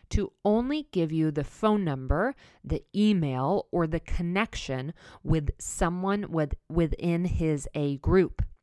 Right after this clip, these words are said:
So you're gonna stay up in his A group, and anyone in his group is gonna make sure that you get connections to their A group. So it creates a really incredible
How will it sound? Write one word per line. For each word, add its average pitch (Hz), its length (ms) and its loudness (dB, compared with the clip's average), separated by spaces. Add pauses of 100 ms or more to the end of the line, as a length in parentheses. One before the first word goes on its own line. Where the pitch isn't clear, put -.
(400)
So 165 460 2 (320)
you're 165 300 2
gonna 233 220 2
stay 165 440 4
up 160 200 0 (120)
in 147 300 -2
his 208 360 4
A 143 220 0
group, 139 480 0 (680)
and 147 640 0
anyone 170 520 0
in 151 140 -2
his 220 340 2
group 180 420 2
is 151 160 -4
gonna 151 220 -2
make 151 180 -4
sure 156 240 -2
that 147 140 -2
you 151 220 0
get - 280 -4
connections 151 600 -4
to - 120 2
their 175 360 4
A 160 120 2
group. 165 400 2 (440)
So - 420 2
it - 160 -2
creates 190 580 0
a - 80 -4
really 170 400 -2
incredible 170 800 -2